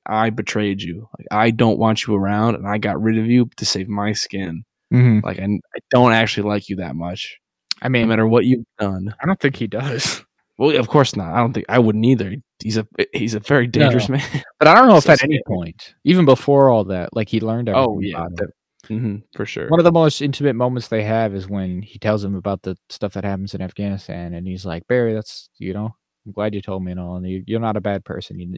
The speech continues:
Speaker 2: you did a horrible thing, but I think you can, you can grow. You're, you know, that's, that's, that's what humans are, you know? Uh, I think you're just deeply human." And then even at the end of that scene, he's like,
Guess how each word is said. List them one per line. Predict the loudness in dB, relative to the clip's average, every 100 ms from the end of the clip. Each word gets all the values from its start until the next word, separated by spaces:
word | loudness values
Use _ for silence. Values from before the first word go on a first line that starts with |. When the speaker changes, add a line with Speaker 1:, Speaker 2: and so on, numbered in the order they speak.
| -12
Speaker 2:
you | -12
did | -10
a | -8
horrible | -6 -6 -8
thing, | -8 -8 -8 -8
but | -10
I | -12
think | -14 -16
you | -16
can, | -14 -14 -16 _
you | -10
can | -10 -12
grow. | -12 -12 -14 -16
You're, | -16 -16 _ _ _
you | -6
know, | -2 -2
that's, | -4 -6 -4
that's, | -2 -2 -4
that's | -2 0
what | 0 0
humans | 0 -2 -4
are, | -6 -8 -10
you | -10
know? | -8 -8 -8
Uh, | -10 -10 -6
I | -4
think | -4 -4
you're | -4
just | -4 -6
deeply | -6 -4
human." | -4 -4 -6 -6 -10 -16 -20 -20 -20 -2
And | 4 6
then |
even | 8 8
at | 8
the | 6
end | 6
of | 6
that | 6
scene, | 2 -2
he's | 0
like, | -2